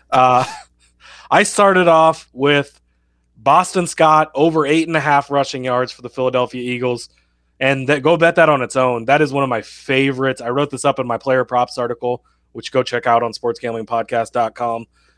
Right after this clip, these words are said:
Um, but that's one of my favorite ones on the, on the s-, game. He's done that in, I don't have it right in front of me, but a lot of the last few games. It's like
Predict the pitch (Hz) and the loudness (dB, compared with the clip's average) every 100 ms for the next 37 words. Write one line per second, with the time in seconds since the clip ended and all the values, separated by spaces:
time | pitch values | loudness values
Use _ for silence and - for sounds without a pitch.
0 | _ 120 120 110 104 147 143 127 - _ | _ -2 0 0 0 4 4 2 -8 _
1 | _ _ _ 135 156 180 165 139 - 151 | _ _ _ -2 0 2 2 2 2 2
2 | 143 131 131 135 123 123 127 127 120 127 | 2 0 0 0 0 0 0 0 -2 -2
3 | 127 127 127 120 123 120 117 - _ _ | -2 -2 -2 -2 -2 -2 -4 -14 _ _
4 | _ 123 131 113 101 101 113 - 127 135 | _ -4 -2 -2 -4 -12 -16 -10 -8 -2
5 | 139 160 151 143 131 127 120 - _ _ | 0 2 4 2 2 -2 -6 -14 _ _
6 | - 131 139 123 120 107 120 113 107 110 | -4 0 0 0 0 -2 -4 -8 -8 -8
7 | 110 _ _ 147 135 139 131 113 113 113 | -10 _ _ -2 2 4 2 -2 -2 -2
8 | 110 - 110 95 98 92 110 139 117 | -2 -6 -16 -14 -16 -16 -12 -10 -10